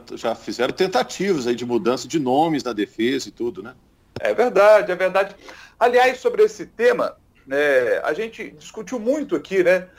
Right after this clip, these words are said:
Speaker 2: Eu e Henrique, a gente conversando sobre três zagueiros, dois zagueiros, e, e, e a gente tem visto que, eh,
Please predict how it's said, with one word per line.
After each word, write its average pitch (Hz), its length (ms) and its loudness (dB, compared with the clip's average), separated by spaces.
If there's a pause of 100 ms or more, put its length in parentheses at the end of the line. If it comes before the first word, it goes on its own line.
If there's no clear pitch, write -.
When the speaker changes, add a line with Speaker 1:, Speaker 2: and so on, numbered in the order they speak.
(140)
Speaker 2:
Eu 214 160 6
e - 20 4
Henrique, 190 240 -4
a 175 40 -6
gente 175 100 -12
conversando 185 540 -4
sobre - 260 -8
três 175 220 0
zagueiros, 156 580 0
dois 180 320 -2
zagueiros, 170 720 -2 (320)
e, 196 100 -8
e, 180 920 -4
e 208 80 8
a 214 60 6
gente 254 260 -4
tem 269 160 -2
visto 226 320 -6
que, - 140 -6
eh, 202 460 2